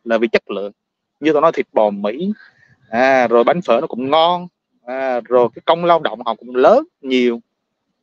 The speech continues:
rau củ quả nó cũng sạch sẽ, vân vân. À, thì bên Việt Nam á, à, là ăn là ăn bò, ăn rác.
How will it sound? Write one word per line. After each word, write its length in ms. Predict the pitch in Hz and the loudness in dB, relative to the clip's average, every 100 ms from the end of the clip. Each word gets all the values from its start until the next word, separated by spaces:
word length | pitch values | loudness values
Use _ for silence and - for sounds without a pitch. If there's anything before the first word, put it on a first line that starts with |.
| - | 0
rau 160 | 160 | 2
củ 200 | - 123 - | 2 -4 -2
quả 280 | 113 117 | -4 -2
nó 80 | 170 | -4
cũng 200 | 175 123 151 _ _ _ _ _ _ 120 113 | -8 -14 _ _ _ _ _ _ _ -18 -6
sạch 180 | - 113 | -4 -4
sẽ, 480 | - 113 120 185 214 - - | 0 0 2 0 -6 -8 0
vân 140 | 214 | 2
vân. 140 | 294 339 _ _ _ _ _ _ | 2 -2 _ _ _ _ _ _
À, 180 | 214 214 - - - - | -2 -2 -2 -14 -8 0
thì 80 | 160 | 4
bên 160 | 196 | 4
Việt 160 | 170 - | 2 0
Nam 340 | 185 180 185 | 2 2 2
á, 140 | 208 - _ | -2 -4 _
à, 380 | 131 147 151 147 | -8 -4 0 0
là 320 | 143 143 139 | 4 4 2
ăn 180 | 165 175 | 2 2
là 60 | 165 | 2
ăn 200 | 165 170 | 0 2
bò, 360 | 139 139 139 135 | 4 4 2 0
ăn 140 | 170 | 0
rác. 280 | 185 254 - | 2 0 -4